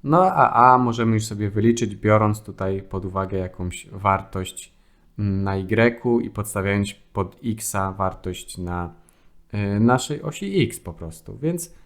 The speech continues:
przeanalizujcie sobie ten przykład, ponieważ jest to dosyć ważne,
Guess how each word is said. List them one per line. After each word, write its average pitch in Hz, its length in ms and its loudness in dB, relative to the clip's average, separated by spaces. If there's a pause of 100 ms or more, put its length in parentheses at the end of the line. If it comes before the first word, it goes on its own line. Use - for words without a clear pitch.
przeanalizujcie 156 720 2
sobie 131 240 -8
ten 131 180 -2
przykład, 135 680 -2
ponieważ 117 300 -6
jest 110 140 -14
to 110 80 -6
dosyć 110 300 -6
ważne, 117 480 -2